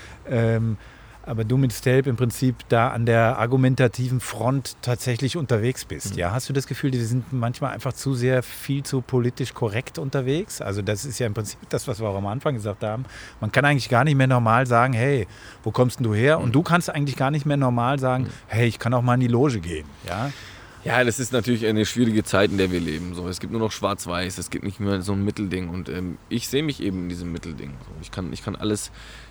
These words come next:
Speaker 2: kann alles irgendwie genießen und, ähm, und ja, ich meine, am En-, am Ende des Tages spielt der Erfolg, äh, einfach eine Rolle.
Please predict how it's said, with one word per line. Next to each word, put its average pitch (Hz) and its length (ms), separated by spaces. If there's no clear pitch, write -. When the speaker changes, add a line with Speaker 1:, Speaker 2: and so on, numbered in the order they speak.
Speaker 2:
kann 95 160
alles 104 240
irgendwie 95 240
genießen 165 640
und, 101 320
ähm, 98 420
und 113 280
ja, 156 260
ich - 140
meine, 120 380
am 104 200
En-, 131 200
am 104 180
Ende 147 160
des 139 140
Tages 139 340
spielt 135 280
der 139 100
Erfolg, 131 500
äh, 117 300
einfach 127 240
eine 120 120
Rolle. 113 360